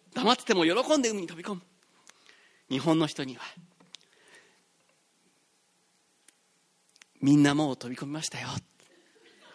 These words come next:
そういうふうに言うというジョークが、「みんなこうしてる。みんなこうしてますよ。」まあ、みんなで渡れば怖くないっていうの昔ありましたけれど、みんなこうしてる。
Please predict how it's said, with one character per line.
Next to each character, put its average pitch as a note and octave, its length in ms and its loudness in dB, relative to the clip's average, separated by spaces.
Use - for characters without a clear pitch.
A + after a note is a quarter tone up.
そ - 180 -10
う - 20 -2
い A#2 60 -2
う - 20 -6
ふ - 140 -10
う A#2+ 60 -8
に E3+ 260 0
言 C3 160 0
う F3+ 80 4
と C#3+ 140 -6
い B2+ 80 -2
う - 20 -6
ジ C3+ 120 -2
ョ B2 60 4
ー - 100 4
ク - 180 -8
が、 F3 240 0
「み D#3+ 160 2
ん F#3+ 40 2
な G3 80 4
こ G3+ 180 0
う G3 60 0
し - 80 0
て F#3+ 120 6
る。 G#3 200 6
み E3+ 160 6
ん A3+ 40 8
な C#4 120 10
こ C#4+ 140 6
う C4+ 40 6
し - 60 4
て C#4+ 100 10
ま D4 120 8
す - 120 0
よ。」 F3+ 160 -2
ま A3 100 -6
あ、 - 40 -4
み C#3+ 160 2
ん D#3+ 40 2
な D#3 100 2
で B2+ 180 -6
渡 B2+ 220 -8
れ C#3 100 -2
ば C3 120 -8
怖 D3 160 -2
く - 80 -10
な C3+ 80 0
い - 20 0
っ B2 40 -4
て A#2+ 80 -6
い A2+ 40 -4
う A#2 40 -4
の A2+ 40 -6
昔 A#2 640 -6
あ - 60 -2
り - 120 -10
ま - 100 -10
し - 60 -14
た C3+ 100 -8
け A2+ 120 -10
れ A2 40 -8
ど、 B2 160 -6
み D#3 180 6
ん F#3+ 40 4
な F#3+ 100 6
こ G3 140 0
う G#3 40 0
し - 100 -2
て G#3+ 100 -4
る。 A#3 120 -8